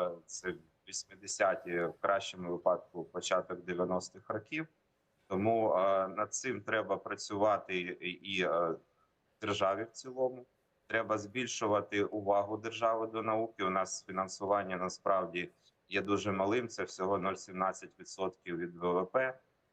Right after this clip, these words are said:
Ключові провідні країни світу, вони фінансують три відсотки, п'ять відсотків В В П. Тоді можна говорити про такий сталий розвиток і посилення наукової бази, наукових шкіл, інституцій і забезпечення.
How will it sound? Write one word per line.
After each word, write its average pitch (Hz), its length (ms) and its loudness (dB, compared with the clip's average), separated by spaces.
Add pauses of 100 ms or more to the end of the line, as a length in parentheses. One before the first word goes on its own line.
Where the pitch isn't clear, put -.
(160)
Ключові 113 400 0
провідні 113 540 0
країни 101 440 0
світу, 95 460 -6
вони 92 220 0
фінансують 92 800 -2
три 113 200 -2
відсотки, 101 560 -4
п'ять 110 320 0
відсотків 92 580 -4
В 87 200 0
В - 100 -10
П. 87 220 2 (280)
Тоді 110 200 -4
можна 101 340 0
говорити 95 520 -2
про 92 360 2
такий 92 320 -8
сталий 104 440 2
розвиток 92 680 -2 (280)
і - 60 -20
посилення 101 720 0
наукової 101 600 2
бази, 90 340 2
наукових 90 560 0
шкіл, 92 340 -4
інституцій 92 760 -8
і 85 320 -6
забезпечення. 85 960 -6